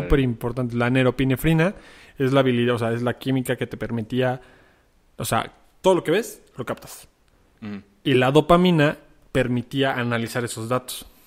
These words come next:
Speaker 1: Entonces, esos dos juntos, o sea, te permitían hacer las dos juntas, como,
Speaker 2: Ujú.
Speaker 1: pum, vamos a ver, eh, ¿qué está pasando aquí? ¿Cómo lo vamos a demostrar? ¿Qué
Speaker 2: Y
Speaker 1: tenemos que hacer?
Speaker 2: lo procesamos en chinga.
Speaker 1: En chinga, exacto.
Speaker 2: Sí.
Speaker 1: O sea, esos puntos son los del, los del flow. Pero cabe de la premisa de que tienes que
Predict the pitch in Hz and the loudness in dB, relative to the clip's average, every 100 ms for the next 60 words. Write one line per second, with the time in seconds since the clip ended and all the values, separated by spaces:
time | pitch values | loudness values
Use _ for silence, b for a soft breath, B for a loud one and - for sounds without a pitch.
0 | b b - 120 135 165 156 160 - 156 | b b -10 -6 -4 -2 -2 -2 -4 -4
1 | 175 160 180 - - 123 113 117 - 120 | -2 0 -2 -4 -16 -12 -12 -12 -8 -8
2 | 117 131 131 117 127 127 120 120 - 135 | -4 -4 -4 -4 -4 -4 -4 -6 -4 -4
3 | 120 107 117 104 - 95 147 131 139 156 | -4 -6 -8 -8 -10 4 4 6 4 4
4 | 131 120 - 143 - 143 - - 139 131 | 2 0 -2 -8 -6 -4 -4 -4 -4 -2
5 | 165 175 - 151 143 131 135 117 110 104 | -4 -8 0 2 4 4 2 2 0 -2
6 | 156 - - 143 147 131 113 107 98 101 | -2 -2 -2 0 0 0 0 0 -4 -10
7 | 95 104 110 101 98 - 98 92 131 120 | -8 -6 -6 -6 -14 -14 -14 -10 -8 -4
8 | 127 101 - - 127 143 - 110 120 160 | -4 -4 -8 -10 -6 -4 -2 -2 -2 -2
9 | 156 156 165 156 - 147 143 123 117 113 | -2 0 0 0 2 4 4 4 4 2
10 | 120 B B B 123 110 107 123 135 123 | -2 B B B 0 2 2 6 6 6
11 | B B B B B - 139 139 120 190 | B B B B B 8 10 12 10 6
12 | B B B _ _ _ _ - 123 135 | B B B _ _ _ _ 2 6 10
13 | 151 143 139 143 147 - 113 110 - 110 | 12 10 8 6 6 4 2 2 0 0
14 | 123 135 - - 110 | 4 4 2 -2 -4